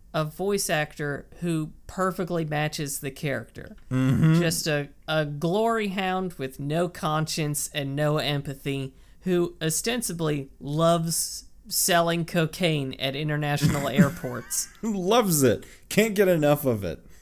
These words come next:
Speaker 1: Mm-mm. Uh, did you have any other thoughts?
Speaker 2: Man, I wanna talk about this movie as little as possible until we get to the Toyverse, but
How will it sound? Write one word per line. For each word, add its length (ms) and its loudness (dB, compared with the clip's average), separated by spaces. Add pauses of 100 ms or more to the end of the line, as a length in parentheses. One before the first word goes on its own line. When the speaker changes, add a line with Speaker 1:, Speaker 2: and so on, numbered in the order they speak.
(240)
Speaker 1:
Mm-mm. 1000 -4 (1800)
Uh, 280 0
did 360 -6
you 200 -2
have 280 -2
any 220 -4
other 180 -8
thoughts? 600 -10 (400)
Speaker 2:
Man, 760 2 (100)
I 140 8
wanna 220 8
talk 280 4
about 220 4
this 200 0
movie 440 4
as 260 0
little 260 6
as 120 2
possible 640 0
until 260 0
we 100 2
get 280 0
to 80 -4
the 100 -2
Toyverse, 720 2
but 400 2